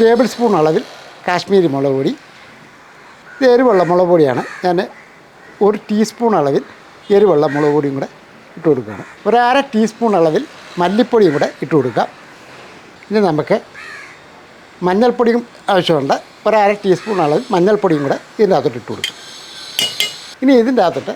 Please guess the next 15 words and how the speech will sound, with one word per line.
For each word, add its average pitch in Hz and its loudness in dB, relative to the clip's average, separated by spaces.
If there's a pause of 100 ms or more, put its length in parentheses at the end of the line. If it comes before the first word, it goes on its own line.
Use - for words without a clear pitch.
(260)
കുറച്ച് 254 0
വെള്ളം 220 4
കൂടെ 214 2
ഒഴിക്കണം, 160 -2
കാര്യം 196 2
ഇതൊന്ന് 214 2
അരച്ചെടുക്കണം. 220 -2 (420)
ആ 226 0
അരയാനുള്ള 220 2
വെള്ളം 175 2
മാത്രം 160 0
ഒഴിച്ച് 135 -2
കൊടുക്കുക. 113 -4 (2250)
ആ, - -2 (1400)
ഇത് 240 2